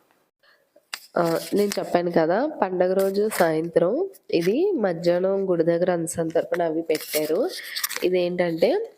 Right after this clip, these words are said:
పోతుకి సేవ చేస్తారు అన్నమాట. పండగకి, ఆ, ముందు నైట్ చేస్తారు. ఆ, నైట్ చేస్తే ఇంకా ముందు సాయంత్రం, ఆ, లేదంటే మధ్యాహ్నం త్రీ ఓ క్లాక్ నుంచి స్టార్ట్ చేస్తారు. ఊర్లో ఎవరెవరికైతే ఇలాగ పోతులు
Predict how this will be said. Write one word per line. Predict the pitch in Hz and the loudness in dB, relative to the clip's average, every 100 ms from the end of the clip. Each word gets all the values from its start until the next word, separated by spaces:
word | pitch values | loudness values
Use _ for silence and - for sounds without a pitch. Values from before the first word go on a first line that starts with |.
| 190 | 0
పోతుకి | 175 190 262 | 0 0 -2
సేవ | 285 208 175 175 185 | 0 2 2 0 0
చేస్తారు | 160 - 156 147 | -2 -4 -4 -2
అన్నమాట. | 143 - _ _ 170 160 147 | -4 -10 _ _ -2 -2 0
పండగకి, | 151 - 175 165 170 170 - 180 170 - - | -2 0 0 0 -2 -2 -2 0 0 -4 -2
ఆ, | 165 | -2
ముందు | 160 165 160 165 277 440 | 0 -2 0 0 0 0
నైట్ | 330 196 196 208 220 | 0 -2 -2 0 0
చేస్తారు. | 180 165 - 151 170 349 427 - - _ _ _ _ _ - - | 2 -2 -2 0 2 0 -2 -10 -20 _ _ _ _ _ -4 0
ఆ, | 165 175 170 | 2 2 2
నైట్ | 185 185 185 | 0 -2 0
చేస్తే | 190 185 - 330 | 0 2 2 2
ఇంకా | 339 240 202 180 - - | 2 2 0 0 -6 -4
ముందు | 202 196 180 | -2 0 -2
సాయంత్రం, | 175 185 175 180 175 175 170 - - - - 175 | 0 2 2 2 2 2 -2 -6 -10 -10 -4 0
ఆ, | 170 170 | 2 2
లేదంటే | 175 175 170 175 | 2 0 2 2
మధ్యాహ్నం | 175 160 170 175 | 2 2 2 2
త్రీ | 175 170 160 165 | 2 2 2 0
ఓ | 170 | 0
క్లాక్ | 170 165 165 165 | 2 0 0 -2
నుంచి | 160 233 | -2 -2
స్టార్ట్ | - 190 170 - | -2 0 0 2
చేస్తారు. | 165 160 - 151 | 0 0 0 0
ఊర్లో | 156 160 175 | 0 0 0
ఎవరెవరికైతే | 175 160 165 165 170 165 160 180 170 | 0 0 -2 -2 0 0 2 2 2
ఇలాగ | 165 160 | 0 -2
పోతులు | 156 160 151 160 165 160 | 0 0 0 0 0 0